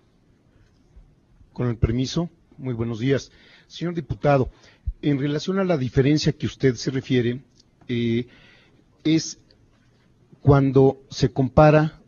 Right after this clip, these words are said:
original contra ejercido, dan los setenta y dos mil quinientos cincuenta y ocho punto cinco que usted bien señaló. La Secretaría de Hacienda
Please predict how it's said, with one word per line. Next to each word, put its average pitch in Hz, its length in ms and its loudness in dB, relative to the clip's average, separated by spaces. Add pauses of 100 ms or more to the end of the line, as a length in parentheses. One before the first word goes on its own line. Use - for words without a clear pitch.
(120)
original 139 720 2 (160)
contra 131 560 -2
ejercido, 127 680 -2 (800)
dan 147 380 -6 (500)
los 131 280 0
setenta 127 400 2
y 123 40 4
dos 127 140 6
mil 147 160 2
quinientos 135 400 -2
cincuenta 123 400 0
y 113 80 8
ocho 117 220 6
punto 120 280 0
cinco 113 360 -2
que - 80 -10
usted 107 200 -6
bien 104 240 -4
señaló. 123 520 4 (1400)
La 127 160 2
Secretaría 139 560 6
de 185 100 6
Hacienda 120 640 4